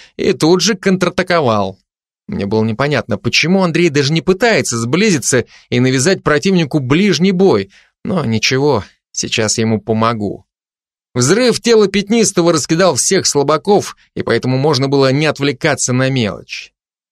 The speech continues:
Я хотел лишь на мгновение отвлечь мечника,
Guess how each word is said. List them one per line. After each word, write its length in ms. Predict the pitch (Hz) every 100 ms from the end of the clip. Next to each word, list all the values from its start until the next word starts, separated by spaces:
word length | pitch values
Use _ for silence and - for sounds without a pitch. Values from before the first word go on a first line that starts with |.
| _ _ -
Я 220 | - 165
хотел 320 | 190 190 208
лишь 220 | 208 190
на 100 | 202
мгновение 640 | 208 190 233 254 254 156 131
отвлечь 400 | 139 185 175 -
мечника, 600 | 226 240 - 123 107